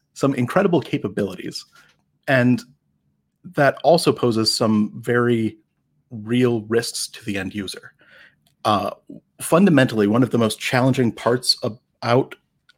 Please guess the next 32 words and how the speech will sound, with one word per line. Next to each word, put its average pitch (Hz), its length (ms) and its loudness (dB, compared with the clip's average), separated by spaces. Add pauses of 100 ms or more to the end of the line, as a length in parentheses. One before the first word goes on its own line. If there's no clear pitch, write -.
(380)
making 135 360 2
a 110 60 2
secure - 440 0
extension 104 440 -4
platform 101 560 -10 (440)
is, 127 360 0 (200)
i-, 147 60 2
at 127 260 0
least 151 240 2
with 131 240 0
our 113 160 4
design, 95 440 -4 (360)
that, 120 400 0 (360)
uh, 113 220 0 (200)
we, 127 480 2 (540)
we 143 160 2
use 170 320 6
host - 340 -2
permissions, - 560 -6
the 127 120 0
ability 123 320 2
to - 140 -4
access 104 540 -4 (120)
example 101 360 -8
dot - 180 -12
com - 300 -10 (580)
and, 104 220 0
like, 95 240 -2
inject 107 420 -2
scripts - 300 -6
onto 90 200 -8
that. 90 260 -10